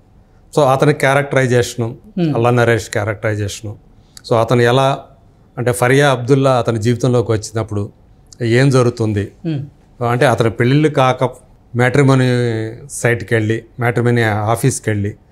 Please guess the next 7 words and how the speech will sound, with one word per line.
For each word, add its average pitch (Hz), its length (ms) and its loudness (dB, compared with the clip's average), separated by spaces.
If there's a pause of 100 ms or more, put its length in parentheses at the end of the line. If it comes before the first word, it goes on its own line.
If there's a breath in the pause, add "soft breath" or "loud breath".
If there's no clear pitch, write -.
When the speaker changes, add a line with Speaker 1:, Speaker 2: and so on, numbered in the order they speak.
(280 soft breath)
Speaker 1:
so 120 40 2
అక్కడ 113 280 2
ఉండే 131 260 4
ప్యాకేజీలు 123 640 2
ఎలా 117 220 2
ఉంటాయి, 104 560 -2 (160)
Speaker 2:
Hmm. 147 220 -2